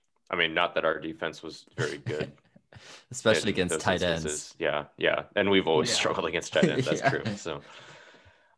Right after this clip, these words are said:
Speaker 1: uh, this last one here, I, I'm, I'm pretty excited about this last guy. I don't know about you guys, but Kerry Hyder, um, is just one of those, like,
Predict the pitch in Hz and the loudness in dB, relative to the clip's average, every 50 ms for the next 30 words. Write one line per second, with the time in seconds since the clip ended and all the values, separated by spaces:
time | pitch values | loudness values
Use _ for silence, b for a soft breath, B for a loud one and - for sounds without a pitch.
0 | _ - 110 110 110 110 107 - - 120 127 156 151 120 120 127 143 143 - 120 | _ 6 8 10 10 8 6 4 2 4 4 4 6 6 6 6 6 6 4 2
1 | 101 98 98 98 104 127 - - 113 143 175 160 - - - 127 139 - - - | 4 6 6 6 6 4 4 4 4 4 4 2 -2 0 2 4 4 4 6 6
2 | 139 117 104 92 - - 90 87 85 87 85 - 82 80 - 87 78 71 69 - | 6 6 6 6 6 6 6 6 6 4 2 2 0 0 2 2 2 2 0 -2
3 | - - 53 - 92 104 110 107 104 95 95 90 78 76 82 85 78 92 92 92 | -2 -2 2 4 4 6 6 6 6 6 6 6 4 4 0 2 4 6 6 6
4 | 92 95 92 - - - - 87 113 - - - 120 117 113 104 90 87 90 85 | 6 4 2 -2 -4 0 2 2 2 2 2 4 6 8 8 8 6 6 4 4
5 | 85 80 80 78 78 80 78 b b b b b b b b b 80 85 85 82 | 4 4 4 2 0 -2 -4 b b b b b b b b b 0 2 4 4
6 | 80 80 78 78 78 78 76 - _ _ _ - 101 92 - - 110 92 - - | 4 2 0 -2 -6 -12 -16 -20 _ _ _ 2 2 2 4 2 2 2 2 0
7 | 98 101 104 101 98 92 95 90 90 82 76 - - - - - - 87 82 82 | 0 2 2 4 4 4 4 4 4 2 0 -4 -8 -10 -12 -2 0 2 2 2
8 | - - - | 0 -4 -10